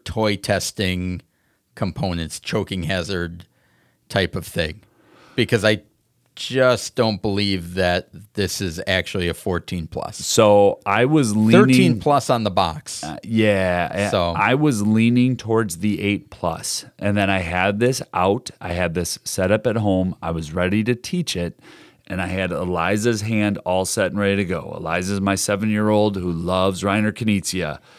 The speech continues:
Speaker 2: and then I realized how much text was on the
Speaker 1: Mm.
Speaker 2: cards.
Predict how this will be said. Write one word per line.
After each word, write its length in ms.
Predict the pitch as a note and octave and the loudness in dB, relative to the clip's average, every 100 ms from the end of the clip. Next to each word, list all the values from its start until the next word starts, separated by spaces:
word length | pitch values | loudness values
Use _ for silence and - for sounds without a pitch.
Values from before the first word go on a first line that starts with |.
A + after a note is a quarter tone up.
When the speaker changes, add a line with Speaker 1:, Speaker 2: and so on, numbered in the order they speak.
| - - - | -20 -20 -10
Speaker 2:
and 100 | F2+ | -2
then 80 | G2+ | 0
I 80 | G#2 | 2
realized 460 | G2 G2 G2 F2+ | 2 2 2 0
how 80 | G2 | -2
much 320 | F#2 - - | -2 -4 -8
text 460 | - - G#2 - - | -10 -6 -6 -6 -6
was 180 | F2+ F2 | -4 -4
on 140 | F2 | -2
the 80 | G#2+ | 0
Speaker 1:
Mm. 80 | F2 | 0
Speaker 2:
cards. 480 | E2 D2+ D#2 - | -2 -4 -8 -12